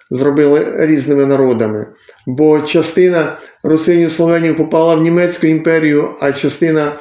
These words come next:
в Московську імперію. Також поляки нищать нашу історичну пам'ять та ще й виставляють претензії на Русь Україну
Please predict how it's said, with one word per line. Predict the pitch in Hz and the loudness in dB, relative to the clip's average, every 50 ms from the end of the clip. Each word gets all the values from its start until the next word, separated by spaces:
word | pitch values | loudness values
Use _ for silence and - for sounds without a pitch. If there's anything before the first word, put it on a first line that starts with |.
| - - _ | -18 -16 _
в | - | -4
Московську | 131 147 143 143 - 139 131 123 123 - - 113 | -2 -2 -2 0 0 0 0 0 -2 -2 -2 -2
імперію. | 117 117 113 110 117 110 110 110 110 110 113 113 120 - _ _ _ _ _ _ _ _ _ _ _ _ _ _ _ - | -2 -2 -2 -2 -2 -2 -2 -2 -2 -4 -6 -8 -12 -16 _ _ _ _ _ _ _ _ _ _ _ _ _ _ _ 0
Також | 165 160 160 156 185 165 - - - - - _ _ _ _ _ _ | 0 0 2 2 0 0 0 -4 -10 -16 -20 _ _ _ _ _ _
поляки | 175 170 170 175 175 170 156 - - 143 135 | 0 2 4 4 2 2 0 0 0 -2 0
нищать | 139 143 131 - - 135 131 143 | 0 0 -2 -2 -2 -4 -2 0
нашу | 139 139 135 - - 139 | 0 -2 0 0 0 0
історичну | 135 135 - 147 143 143 143 - - 143 135 | 0 0 0 0 2 2 0 0 -2 -2 -2
пам'ять | 139 - 156 160 165 160 156 151 - - - - - - - _ _ | -2 -2 -2 0 0 0 -2 -2 -4 -10 -20 -20 -20 -20 -20 _ _
та | 156 151 | -2 -2
ще | 147 - 175 | 0 2 0
й | 165 | 2
виставляють | 160 165 156 160 165 165 170 170 170 165 160 160 - - - | 2 0 0 0 0 0 2 2 2 0 -2 -4 -10 -10 -4
претензії | - 160 160 160 - 170 165 156 143 135 120 123 127 127 131 | -2 -2 0 0 0 0 0 0 0 0 -2 0 0 0 2
на | 131 135 139 | 2 2 2
Русь | 147 156 151 139 147 | 2 2 2 0 0
Україну | 135 123 143 135 147 147 156 160 156 151 143 123 - | -2 0 0 0 2 2 2 2 2 2 0 -2 -4